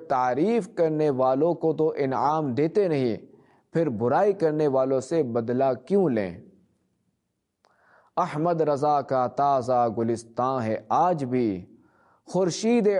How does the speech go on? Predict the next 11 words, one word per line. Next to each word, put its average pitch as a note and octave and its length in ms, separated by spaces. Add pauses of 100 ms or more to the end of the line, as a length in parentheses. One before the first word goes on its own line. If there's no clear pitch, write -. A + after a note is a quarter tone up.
علم F3+ 340
ان E3+ 240
کا C#3+ 320 (100)
درخشاں A#2 680
ہے G2+ 180 (120)
آج G#2+ 440
بھی۔ F#2+ 680 (800)
مدنی D3 240
چینل B2+ 220
کے A#2+ 120
ناظرین، A2+ 500